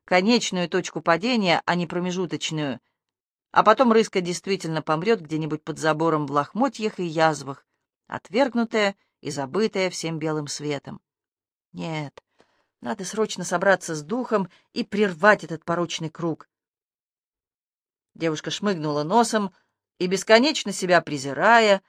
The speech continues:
вгрызлась в картофелину. Телега скрипела то тише, то громче,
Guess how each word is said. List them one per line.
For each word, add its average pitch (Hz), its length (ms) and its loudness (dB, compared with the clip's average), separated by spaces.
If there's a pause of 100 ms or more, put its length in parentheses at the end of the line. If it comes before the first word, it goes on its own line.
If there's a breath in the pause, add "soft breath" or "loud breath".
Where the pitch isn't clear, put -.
(320)
вгрызлась 160 760 -4 (200)
в - 60 -20
картофелину. 135 840 -8 (3750)
Телега 330 360 6
скрипела 247 500 4
то 226 160 6
тише, 330 380 0
то 196 180 -2
громче, 269 600 0